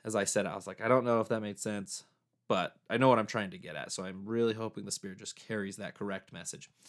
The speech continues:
In section two, it says, "I am an heir to the blessings promised to Abraham." And I just want to read what it says and come follow me, 'cause there wasn't necessarily scriptures here, but it says, "Some of the Galatian saints were concerned that because they were not literal descendants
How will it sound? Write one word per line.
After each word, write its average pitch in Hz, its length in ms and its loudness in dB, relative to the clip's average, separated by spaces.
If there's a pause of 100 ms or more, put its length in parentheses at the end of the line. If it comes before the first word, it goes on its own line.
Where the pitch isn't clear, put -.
(240)
In 147 160 6
section 165 340 8
two, 139 160 6
it 120 60 6
says, 120 240 2
"I 127 180 6
am 120 300 0
an 107 200 -12
heir 147 320 4
to 156 140 -14
the 113 100 -4
blessings 110 600 -4 (120)
promised 131 480 6 (140)
to - 120 -4
Abraham." 92 420 -8 (640)
And 117 340 4
I 107 80 0
just 127 160 -2
want 147 120 6
to 123 40 2
read 113 180 2
what 101 80 4
it 85 60 -2
says 101 160 0
and 98 80 -6
come 104 140 -8
follow 98 180 -4
me, 95 100 -8
'cause 104 140 -6
there 110 60 0
wasn't 120 180 2
necessarily 92 280 -4
scriptures - 440 -4
here, 95 120 -6
but 92 140 -8
it - 80 -8
says, 101 360 0 (500)
"Some 156 180 6
of 151 80 6
the 143 80 6
Galatian 127 360 6
saints 117 300 0
were 110 80 -2
concerned 110 420 0
that - 80 -2
because 135 420 2
they 147 100 4
were 120 120 2
not 104 280 0
literal 123 400 4
descendants 95 720 -4